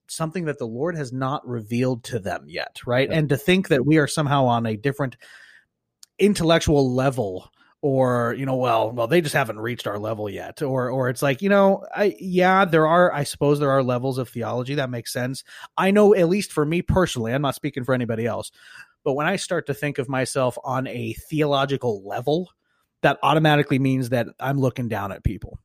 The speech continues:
Speaker 2: Yes.
Speaker 1: Right.
Speaker 2: Yeah. Yeah.
Speaker 1: And I can't do that.
Speaker 2: Mm-hmm.
Speaker 1: My pride and my arrogance and my sinful flesh cannot take that.
Speaker 2: Mm-hmm.
Speaker 1: Um, that's just not something that I'm, I, I, that's not something I can do.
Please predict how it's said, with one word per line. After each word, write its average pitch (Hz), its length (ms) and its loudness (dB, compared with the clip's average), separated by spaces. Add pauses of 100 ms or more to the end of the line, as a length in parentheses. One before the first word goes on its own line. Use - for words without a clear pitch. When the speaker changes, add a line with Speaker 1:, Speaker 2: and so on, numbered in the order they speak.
(140)
Speaker 2:
Yes. 92 500 -8 (380)
Speaker 1:
Right. 151 260 4 (360)
Speaker 2:
Yeah. 90 80 -10
Yeah. 147 140 -2
Speaker 1:
And 160 100 -2 (100)
I 220 300 0 (160)
can't 143 400 -6
do 110 220 -10
that. - 260 -14 (140)
Speaker 2:
Mm-hmm. 139 100 -12
Speaker 1:
My 143 280 2
pride 156 460 2
and 139 80 -8
my 131 140 -2
arrogance 120 560 -6
and 120 180 -12
my 117 140 -8
sinful 127 440 -6
flesh 113 280 -8
cannot 120 460 -8
take 98 320 -12
that. - 340 -18 (140)
Speaker 2:
Mm-hmm. 95 360 -6
Speaker 1:
Um, 101 360 -8 (280)
that's 143 160 -2
just 151 160 -4
not 147 180 0
something 147 260 0
that 143 80 4
I'm, 139 320 2
I, 123 180 -4
I, 143 220 -2
that's 151 180 -2
not 160 140 2
something 139 200 0
I 123 100 0
can 110 180 -14
do. - 320 -6